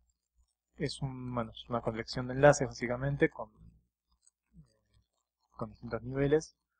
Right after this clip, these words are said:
donde cada, cada menú genera automáticamente un bloque que puede utilizarse en cualquiera de las secciones del sitio. Eh,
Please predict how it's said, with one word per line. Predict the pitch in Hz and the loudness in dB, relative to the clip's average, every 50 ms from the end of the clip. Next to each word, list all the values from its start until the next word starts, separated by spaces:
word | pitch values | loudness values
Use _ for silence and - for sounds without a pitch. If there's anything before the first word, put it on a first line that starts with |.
| _ _ _ _ _ _ _ _ _ _ _ _ _ _ _ - | _ _ _ _ _ _ _ _ _ _ _ _ _ _ _ -8
donde | 131 120 120 113 113 113 113 110 - _ | -4 -2 -2 -2 -2 -2 -4 -4 -4 _
cada, | - - 127 - 147 120 117 113 113 113 113 113 113 113 113 113 113 110 110 - - - _ _ _ _ _ _ _ _ _ _ _ _ _ - - _ _ _ _ _ _ _ _ _ _ _ _ _ _ _ _ _ _ _ _ _ _ _ _ _ _ _ _ _ _ _ _ _ _ _ - | -2 2 2 4 4 4 4 4 4 2 0 -4 -6 -8 -12 -14 -20 -20 -20 -20 -20 -20 _ _ _ _ _ _ _ _ _ _ _ _ _ -20 -20 _ _ _ _ _ _ _ _ _ _ _ _ _ _ _ _ _ _ _ _ _ _ _ _ _ _ _ _ _ _ _ _ _ _ _ -4
cada | - 120 117 123 | -2 -2 -2 -2
menú | 120 117 117 123 131 139 151 - _ _ _ | -4 -6 -6 -4 -4 -4 -4 -6 _ _ _
genera | - 131 120 127 143 143 | -12 -10 -6 -4 0 0
automáticamente | 135 127 - 123 127 131 131 123 123 123 127 127 - 123 | 0 0 -2 -6 -6 -4 -4 -4 -6 -6 -8 -8 -10 -8
un | 123 | -4
bloque | 127 131 131 131 - 143 | 0 0 2 2 0 -4
que | - 123 117 | -6 -6 -4
puede | - 120 123 | -2 -2 -2
utilizarse | - - - 120 - - 135 - - | -2 -4 -6 -8 -6 -10 -8 -6 -6
en | 135 120 | -6 -2
cualquiera | - 113 104 - 117 117 | -2 -2 0 0 2 2
de | 120 117 | 2 0
las | 110 - | -2 -6
secciones | - 113 - - 120 113 113 107 | -12 -20 -18 -18 -16 -16 -16 -16
del | 110 - | -18 -20
sitio. | - - _ _ _ _ _ _ _ _ _ _ _ _ _ _ _ _ - _ _ _ _ _ _ _ _ _ _ _ _ _ _ _ - | -20 -20 _ _ _ _ _ _ _ _ _ _ _ _ _ _ _ _ -20 _ _ _ _ _ _ _ _ _ _ _ _ _ _ _ -14
Eh, | 131 120 120 117 113 113 | -12 -12 -12 -12 -14 -18